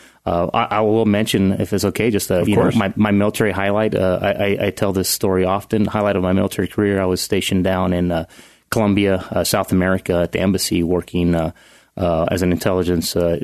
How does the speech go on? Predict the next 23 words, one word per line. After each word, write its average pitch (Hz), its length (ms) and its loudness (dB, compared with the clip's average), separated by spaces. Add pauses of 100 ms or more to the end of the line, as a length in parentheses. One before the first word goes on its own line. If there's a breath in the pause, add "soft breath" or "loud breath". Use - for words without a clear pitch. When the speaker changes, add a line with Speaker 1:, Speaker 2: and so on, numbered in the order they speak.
Speaker 1:
director 90 460 -2
down 82 300 0
there, 82 440 0
and 87 400 -2
when, 90 380 0
uh, 82 220 0 (460 soft breath)
uh, 98 140 -4
working 110 440 0
with 87 200 -2
a 85 120 0
collaboration 92 680 0
with 87 160 -2
the - 80 -4
Colombians, 90 760 0 (100)
uh, - 180 -2
host - 280 -2
nation, 92 480 0 (180 loud breath)
Speaker 2:
Wow. 82 220 0
Speaker 1:
of 82 340 0
execution 104 680 0
of 87 140 0
a 87 320 0
successful - 920 -2